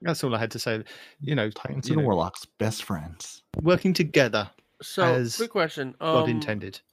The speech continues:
Speaker 1: Yes.
Speaker 3: somebody, I forgot where I read this or heard it or something, but somebody was saying something about, uh, not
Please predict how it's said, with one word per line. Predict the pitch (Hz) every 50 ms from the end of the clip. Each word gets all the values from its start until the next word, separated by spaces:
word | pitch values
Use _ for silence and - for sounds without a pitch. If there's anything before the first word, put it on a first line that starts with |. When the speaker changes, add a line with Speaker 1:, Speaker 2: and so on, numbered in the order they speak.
| _ _
Speaker 1:
Yes. | - 170 139 - -
Speaker 3:
somebody, | - - - - - 208 233 254 262 247 226 202 185 165 156 151 143 139 139 - - _ _ _ _ _ _ _ _ _ _ _ _ _ _ _ _ _ _ _ _ _ _ _ - - _ _
I | - 147
forgot | 139 - 135 131 131 120 104 127
where | 131 127 123
I | 120 120
read | 120 120 120 127
this | 139 143 156 - - - -
or | - 139 127 113 107
heard | 107 123 127 123 120
it | 135 147 143 _ _
or | - 131 123 113 - _ _ _
something, | - - - - 143 123 120 123 - 143 156 170 165 _ - - - - - - - _ _ _ _ -
but | 160 151 151
somebody | - - 233 254 240
was | 214 165 139 135
saying | - 151 143 143 139
something | 139 156 139 139 139 143 135
about, | 139 131 131 131 127 127 131 127 _ -
uh, | 120 120 127 120 117 113 110 104 104 110 107 92 80 - _ _ _ _ 247 _ 131 160
not | 165 170 175 190 185 196 208 196